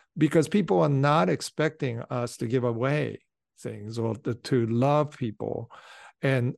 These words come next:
and by giving away, actually, we are the ones creating this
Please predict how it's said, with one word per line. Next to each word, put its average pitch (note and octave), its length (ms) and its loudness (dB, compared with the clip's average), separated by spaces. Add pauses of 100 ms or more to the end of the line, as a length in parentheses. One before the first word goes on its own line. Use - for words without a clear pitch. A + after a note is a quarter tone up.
and C3 240 2
by B2+ 160 2
giving D3+ 380 4
away, C3+ 520 0
actually, C#3 600 0
we D#3+ 400 -2
are C3 300 0 (120)
the C3 240 -8
ones B2+ 640 -4
creating C3 920 0
this B2 400 -6